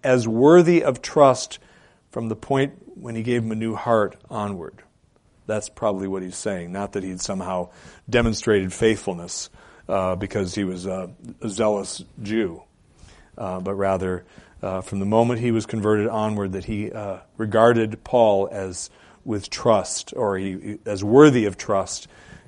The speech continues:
uh, <clears throat> from other men and, and perhaps even from God himself from that moment onward. And that this was a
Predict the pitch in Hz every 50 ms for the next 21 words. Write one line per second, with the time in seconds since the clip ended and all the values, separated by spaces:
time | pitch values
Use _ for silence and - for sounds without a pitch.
0 | - - - 85 101 98 - - - 151 151 131 117 117 - - 113 113 107 110
1 | 107 104 104 107 107 107 101 98 101 - - 110 98 98 - - 101 98 95 -
2 | - 101 95 95 92 98 92 95 95 92 90 90 90 - - 113 101 95 92 -
3 | - 101 98 92 95 - 107 98 92 90 90 92 92 - - 110 104 101 101 90
4 | 87 82 82 _ _ _ _ _ _ _ _ _ _ _ _ _ _ _ _ _
5 | _ _ _ - - - - - - - - - - 147 127 117 117 - - 127
6 | 120 107 117 139 175 196 190 - - - 135 131 127 113 120 123 117 117 113 110